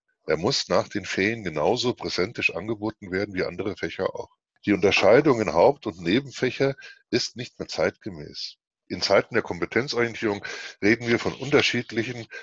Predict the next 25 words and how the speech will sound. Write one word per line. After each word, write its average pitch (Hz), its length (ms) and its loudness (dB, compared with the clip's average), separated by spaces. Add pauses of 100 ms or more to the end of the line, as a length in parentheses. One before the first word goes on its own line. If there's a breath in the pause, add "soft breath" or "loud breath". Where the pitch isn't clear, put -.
(240 loud breath)
aber 92 180 2
gleichbedeutenden 92 1160 2
Weltzugängen. - 760 -4 (460)
Mathematik 82 560 -2
steht - 220 -6
für - 80 -14
den 76 180 -6
einen 113 400 2 (640 soft breath)
und 95 140 -4
Religion 95 480 0
für 98 200 2
einen 101 120 0
anderen. 82 520 -4 (320)
Beide 87 260 -2
sind 87 240 -4
gleich - 340 -4
wichtig - 440 -4 (420 loud breath)
und 82 140 -8
nur 107 120 0
gemeinsam 95 640 2
ist 80 80 -8
das 95 140 -6
Verständnis 98 680 -4
der 82 200 -4
Welt, 92 380 0